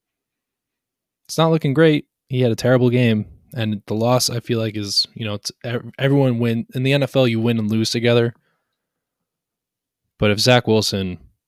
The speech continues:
doesn't throw a pick, or maybe just throws one, I think the Jets could win that game. But anyway, the three picks that Zach Wilson had all come from his inability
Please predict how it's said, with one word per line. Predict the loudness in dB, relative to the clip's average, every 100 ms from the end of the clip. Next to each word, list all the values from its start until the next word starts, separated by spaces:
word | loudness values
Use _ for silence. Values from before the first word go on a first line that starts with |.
| _ _ _ _ _ _ _ _ _ _ -4
doesn't | -4 -2 -2
throw | -2
a | -2
pick, | -2 -2 -4 -12 -20 -20 -20 _ -18
or | -8
maybe | -6 -4
just | -4 -2
throws | -2 -2
one, | -4 -6 -4 -6 -12 -20 _ _ _ -10
I |
think | -8 -8
the | -6
Jets | -4 -4 -4
could | -6
win | -4 -4
that | -4
game. | -4 -4 -6 -10 -20 -20 _ _ _ _ _ _ _ _ _ _ _ _ _ _ _ _ _ -2
But |
anyway, | 0 2 0
the | -2
three | 0 2
picks | 4 2 2
that | -2
Zach | -2 -4 -4
Wilson | -6 -6
had | -4 -2 -2 -4 _ _ _ _ _ _ _ _ _ 0
all | 4 4
come | 4 -2
from | -2 -2
his | -2
inability | -2 -2 0 -2 -2 -4 -8